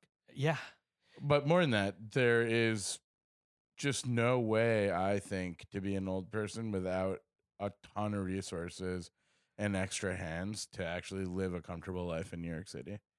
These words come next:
Speaker 1: Yeah.
Speaker 2: Yeah.
Speaker 1: So, anyway, big, big fan. Check it out. Go there.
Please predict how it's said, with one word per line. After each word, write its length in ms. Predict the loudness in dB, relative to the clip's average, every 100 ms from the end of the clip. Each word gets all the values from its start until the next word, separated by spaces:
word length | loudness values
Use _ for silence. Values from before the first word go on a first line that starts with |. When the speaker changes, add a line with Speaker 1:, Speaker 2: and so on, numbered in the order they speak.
| _ _ _ _ _ _ _ -2
Speaker 1:
Yeah. 180 | 0 0 -2 -16 _ _ _ _ -14
Speaker 2:
Yeah. 100 | -14 -14 -20 -20 -8
Speaker 1:
So, 440 | 2 4 4 2 _ _ _ _ _ _ _ 2
anyway, 380 | 4 6 6 4 4
big, 360 | 2 2 -2
big 180 | 2 2
fan. 380 | 4 4 4 2 _ _ _ _ _ _ 0
Check 240 | 2 4
it 60 | 4
out. 220 | 4 2
Go 200 | 2 2
there. 320 | 2 2 0